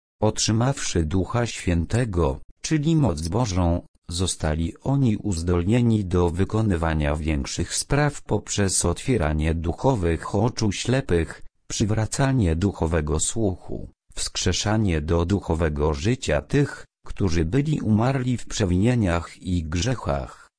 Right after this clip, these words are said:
oraz uspokajanie duchowych burz i tak dalej.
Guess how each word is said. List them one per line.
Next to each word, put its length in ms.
oraz 460
uspokajanie 1000
duchowych 640
burz 480
i 100
tak 260
dalej. 500